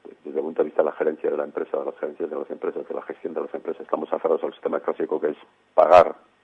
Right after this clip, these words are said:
por papel. Yo suelo hacer, suelo hacer siempre la broma que no compran papel ni los becarios que vienen en verano a comp-, al periódico. O sea, los becarios que vienen en verano, yo me reúno con ellos todos los días,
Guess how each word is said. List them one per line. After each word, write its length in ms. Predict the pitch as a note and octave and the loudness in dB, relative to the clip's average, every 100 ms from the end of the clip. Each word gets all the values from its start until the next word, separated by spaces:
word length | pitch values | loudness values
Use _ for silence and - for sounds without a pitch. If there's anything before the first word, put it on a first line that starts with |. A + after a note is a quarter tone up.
| _ - - - - - - - _ _ _ | _ -20 -20 -20 -20 -20 -20 -20 _ _ _
por 160 | - E2 | -4 0
papel. 380 | D2 G2+ A2 - - _ _ _ _ _ _ _ _ _ - | 2 4 4 2 -16 _ _ _ _ _ _ _ _ _ -12
Yo 140 | C#2+ | -10
suelo 240 | - D2+ C#2 | -2 2 2
hacer, 200 | - - - - - - _ - | 2 -10 -12 -16 -18 -20 _ -12
suelo 160 | D2+ | -8
hacer 180 | - D2+ | -4 -4
siempre 220 | - D2+ | -4 -4
la 80 | C#2+ | 0
broma 280 | C#2+ D#2 E2 | 0 0 -2
que 240 | - - - | -2 -4 -6
no 200 | D#2 D#2+ | -2 -2
compran 320 | G2 E2 F2+ | 0 0 0
papel 380 | D#2 D#2+ F#2 G#2 - | 2 2 2 0 -6
ni 140 | E2 D2+ | -6 -4
los 160 | D2 | -2
becarios 440 | C#2+ C#2+ E2+ F#2 - | -2 0 2 0 -2
que 80 | - | -6
vienen 260 | D#2 E2+ | -6 -6
en 80 | D#2 | -6
verano 360 | C2+ D#2+ E2 - _ _ _ _ | -2 -2 -2 -8 _ _ _ _
a 80 | - | -14
comp-, 260 | - - - | -8 -8 -4
al 200 | D2 - | -4 -4
periódico. 420 | C#2 G2 - - _ _ _ _ _ _ | -4 -4 -6 -12 _ _ _ _ _ _
O 40 | - | -10
sea, 80 | - | -8
los 160 | B1+ | -8
becarios 280 | C2+ E2 F2 | -2 0 2
que 60 | F#2 | 0
vienen 180 | F2 | 2
en 140 | F#2 F2+ | 2 2
verano, 200 | F2+ E2+ | 0 -2
yo 100 | E2 | -2
me 80 | E2 | -2
reúno 280 | E2 E2+ | -2 -2
con 140 | E2 E2+ | -4 -2
ellos 180 | D#2+ - | -2 -2
todos 140 | F#2 | -4
los 100 | E2+ | -4
días, 160 | A2+ | -4